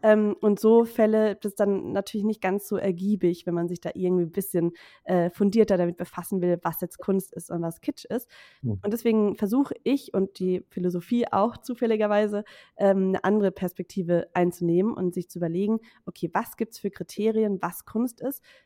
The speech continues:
Speaker 1: Das haben wir eben vorhin schon ein bisschen aufgeführ-, äh, a-, angeführt, eben mit diesem Techne, Episteme und Freiheit. Ähm, also einmal dieses praktische Können, dass man irgendwie eine Idee haben muss und dann eben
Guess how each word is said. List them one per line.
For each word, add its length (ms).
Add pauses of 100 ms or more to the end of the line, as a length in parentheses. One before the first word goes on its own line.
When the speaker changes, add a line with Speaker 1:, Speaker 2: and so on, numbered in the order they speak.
Speaker 1:
Das 180
haben 140
wir 240
eben 220
vorhin 220
schon 120
ein 20
bisschen 200
aufgeführ-, 600
äh, 140
a-, 200 (100)
angeführt, 580
eben 300
mit 120
diesem 200
Techne, 340
Episteme 580 (280)
und 160
Freiheit. 600 (360)
Ähm, 340
also 160
einmal 220
dieses 180
praktische 540
Können, 380
dass 180
man 120
irgendwie 200
eine 80
Idee 320
haben 140
muss 200
und 280
dann 200
eben 320